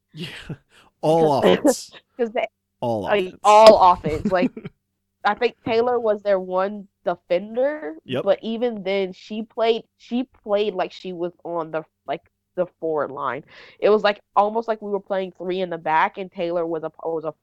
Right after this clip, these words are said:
Speaker 2: forward at
Speaker 1: Mm-hmm.
Speaker 2: some games.
Speaker 1: Mm-hmm.
Speaker 2: So it's, it's gonna be, it's gonna be great to see how they bit, like, 'cause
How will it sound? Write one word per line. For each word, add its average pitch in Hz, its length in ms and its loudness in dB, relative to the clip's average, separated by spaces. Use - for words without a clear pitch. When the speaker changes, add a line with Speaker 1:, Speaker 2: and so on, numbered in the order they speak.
Speaker 2:
forward 135 420 -4
at 127 140 -2
Speaker 1:
Mm-hmm. 131 80 -8
Speaker 2:
some 151 160 -4
games. 139 500 -6
Speaker 1:
Mm-hmm. 135 320 -12
Speaker 2:
So 160 340 -4
it's, 190 380 -4
it's 247 200 2
gonna 427 300 -4
be, 349 460 0
it's 226 160 0
gonna 262 220 0
be 233 120 -6
great 190 240 -4
to 175 60 -8
see 180 320 -6
how 165 420 2
they 160 220 0
bit, 160 320 -8
like, 156 180 -6
'cause 190 200 -6